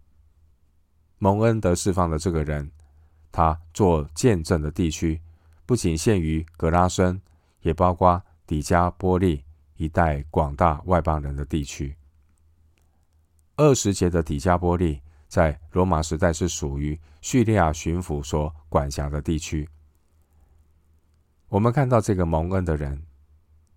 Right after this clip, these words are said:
他的服事就是为主耶稣做见证。蒙恩得释放的这个人，他没有接受过什么样的教导和训练。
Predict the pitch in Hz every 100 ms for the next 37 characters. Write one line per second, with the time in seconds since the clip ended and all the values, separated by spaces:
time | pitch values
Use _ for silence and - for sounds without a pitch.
0 | _ - 120 113 95 85 90 101 82 90
1 | 85 90 78 - _ _ 107 101 82 78
2 | 76 82 - 82 82 78 - 76 69 76
3 | 71 - _ _ _ _ _ _ _ _
4 | _ _ _ _ _ _ _ _ - 101
5 | 110 123 135 131 131 87 87 - 90 92
6 | 80 78 80 78 73 71 78 _ _ _
7 | - 90 87 73 - 90 - 85 78 82
8 | 76 73 73 87 82 76 - 95 90 76
9 | 69 73 - 82 78 78